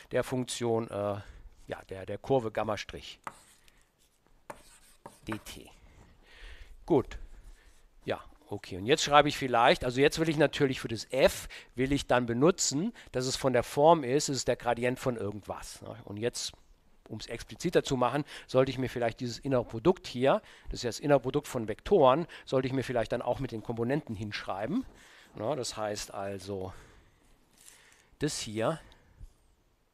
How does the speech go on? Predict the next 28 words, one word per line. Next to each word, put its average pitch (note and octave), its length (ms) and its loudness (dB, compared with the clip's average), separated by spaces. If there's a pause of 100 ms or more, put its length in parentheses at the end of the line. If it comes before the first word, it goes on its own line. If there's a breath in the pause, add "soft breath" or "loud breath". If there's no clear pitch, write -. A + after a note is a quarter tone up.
(920 soft breath)
ja, - 120 -8 (180)
was - 180 -10
ist - 240 -6
das? C#3+ 320 2 (260 loud breath)
Das G#2 140 -6
ist C#3+ 140 -4
ja D3+ 100 6
natürlich, C3 680 2
also G2+ 300 -2
jetzt G2+ 180 -8
im F#2+ 80 -12
Zweidimensionalen, B2 960 2
gut, - 160 -8
das F#2+ 140 -10
ist - 100 -10
der G2+ 60 -6
Grund, C#3 240 0
warum A#2+ 220 4
ich G2 60 -8
ins F#2+ 140 -14
Zweidimensionale A#2 680 0
gegangen G#2+ 380 -6
bin, B2 160 -2
was A#2+ 180 0
ist A#2 100 -6
das - 60 -12
innere C3+ 180 4
Produkt - 360 0